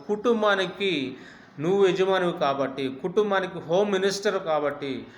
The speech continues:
ఎలా, ఎలా నా భర్తను ట్యాకిల్ చేయాలి, ఎలాగ నా భర్తని ఈ డౌట్స్ క్లారిఫై చేసుకోవాలని నీకు తెలుసు. ఎవరో మాటలు వినొద్దు, అతి ముఖ్యంగా చెప్పుడు మాటలు వినొద్దు. దయచేసి గుర్తుపెట్టుకోండి, అనుమానించొద్దు,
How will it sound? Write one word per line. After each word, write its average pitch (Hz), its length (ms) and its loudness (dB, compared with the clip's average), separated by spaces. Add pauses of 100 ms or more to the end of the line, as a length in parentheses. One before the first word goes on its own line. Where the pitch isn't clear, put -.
(440)
ఎలా, 170 420 2 (200)
ఎలా 180 360 2
నా 175 100 2
భర్తను 156 440 0
ట్యాకిల్ 165 460 -2
చేయాలి, 143 440 0
ఎలాగ 185 300 0
నా 175 120 -2
భర్తని 147 580 -2 (440)
ఈ 156 120 -6
డౌట్స్ 160 360 2
క్లారిఫై 165 380 0
చేసుకోవాలని 165 520 -2
నీకు 165 200 -4
తెలుసు. 190 800 2 (280)
ఎవరో 175 360 2
మాటలు 156 380 0
వినొద్దు, 135 640 -4 (180)
అతి 151 220 -6
ముఖ్యంగా 175 720 0
చెప్పుడు 170 300 -4
మాటలు 151 360 -4
వినొద్దు. 120 440 -6 (360)
దయచేసి 147 440 -2
గుర్తుపెట్టుకోండి, 127 1120 -6 (260)
అనుమానించొద్దు, 147 1120 -2